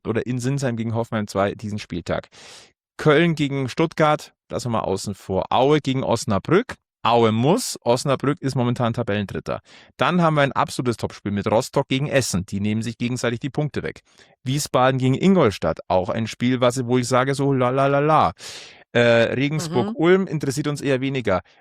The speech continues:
Speaker 1: Was für ein Duell. Cottbus gegen Verl, das ist eins gegen vier.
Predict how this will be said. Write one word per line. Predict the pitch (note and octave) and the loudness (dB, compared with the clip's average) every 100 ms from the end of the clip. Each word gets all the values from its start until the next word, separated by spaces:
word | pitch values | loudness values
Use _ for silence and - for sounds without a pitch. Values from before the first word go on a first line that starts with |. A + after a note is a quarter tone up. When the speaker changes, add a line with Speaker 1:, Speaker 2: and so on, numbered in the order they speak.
| - | -2
Speaker 1:
Was | B2+ E3 - | 0 0 -4
für | - | -6
ein | E3 E3+ | -4 0
Duell. | F3+ A2+ F#2+ | 0 0 0
Cottbus | - D3 E3 - F#3 - - | 0 0 -2 0 0 0 -4
gegen | D#3+ E3+ | -6 -6
Verl, | - D3 A#2 F#2+ | -4 0 2 2
das | F#2+ G2 | 0 -2
ist | G2 - | -4 -4
eins | F#2+ B2+ C#3 - | -2 -2 -2 -6
gegen | C3+ C3+ | -6 -6
vier. | - D#3+ C#3 - | -8 -6 -2 -2